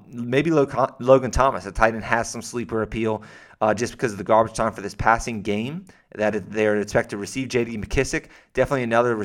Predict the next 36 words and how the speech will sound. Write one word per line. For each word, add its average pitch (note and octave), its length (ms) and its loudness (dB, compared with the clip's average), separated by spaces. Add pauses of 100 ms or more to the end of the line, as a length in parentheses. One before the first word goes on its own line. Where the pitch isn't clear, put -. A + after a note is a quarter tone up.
(200)
uh, G#2 180 2
sleeper A2+ 360 -2
at F#2+ 220 4
running A2+ 220 2
back G2 220 0
because G2 280 -6
it's - 220 -12
favorable G#2+ 440 -2
game G#2+ 340 -6
flow. G2 380 -2 (440)
As A2 240 4
a G2+ 60 -10
result, G#2 400 0
he's A2 160 -6
the G#2 60 -6
pass A2 280 4
catching G#2 340 -4
back, G2+ 380 0
or G#2+ 120 -2
the F#2+ 60 -4
primary C3 400 4
pass G2+ 240 2
catching G#2 240 -6
back G#2 280 0
on A#2 180 0
this G#2 180 -6
team A#2 300 -8
over A#2 400 2 (300)
Antonio A#2 400 -2
Gibson. G#2+ 300 -2
I G#2+ 60 -2
think B2 220 -4
Gibson C3 360 2
is A2 200 -2
a G2 120 0
tough A2+ 360 2